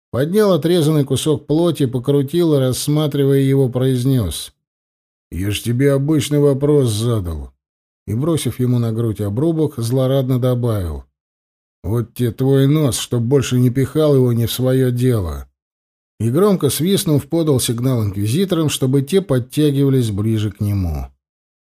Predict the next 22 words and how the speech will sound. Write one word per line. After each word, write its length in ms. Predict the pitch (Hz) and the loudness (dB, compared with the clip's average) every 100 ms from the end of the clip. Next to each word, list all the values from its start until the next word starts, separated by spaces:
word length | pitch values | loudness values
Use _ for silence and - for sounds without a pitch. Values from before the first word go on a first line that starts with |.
| _ _ _ _ | _ _ _ _
Оставив 520 | - 90 - 87 78 - | -8 -6 -4 -6 -6 -8
коня, 340 | 95 147 180 | -4 -2 0
ураган 460 | 170 175 185 220 185 | 2 0 0 0 0
скинул 440 | - 175 170 139 | -2 -2 0 0
пару 320 | 131 151 139 | 0 0 2
верхних 460 | 127 143 131 127 110 | 2 2 0 0 -2
жердей, 560 | 104 165 190 165 160 156 | -2 0 0 0 0 0
переступил 680 | 151 143 139 170 180 202 170 | 0 -2 -2 -4 0 0 2
нижние 520 | 185 214 170 175 160 | 4 2 2 2 2
и 20 | |
направился 680 | 151 135 147 170 165 - 143 | 2 2 2 2 2 0 -4
к 60 | |
соседнему 800 | - 156 151 147 143 123 123 117 | -2 -2 -2 0 0 2 0 0
дому, 580 | 110 120 113 101 87 80 _ _ _ | 0 0 0 0 -2 -6 _ _ _
в 140 | - 120 | -2 0
окнах 360 | 123 110 95 | 2 0 -4
которого 520 | - 95 135 139 123 107 | -6 -4 -2 0 0 -2
через 300 | 101 92 85 | -4 -6 -6
ставни 500 | - 156 165 160 143 | -4 0 0 0 0
пробивался 680 | 135 139 156 190 185 - 127 | 0 0 0 0 0 -2 -6
тусклый 580 | - 113 110 - 98 | -4 -4 -4 -6 -6
свет. 480 | 98 - 90 85 71 | -6 -6 -6 -6 -8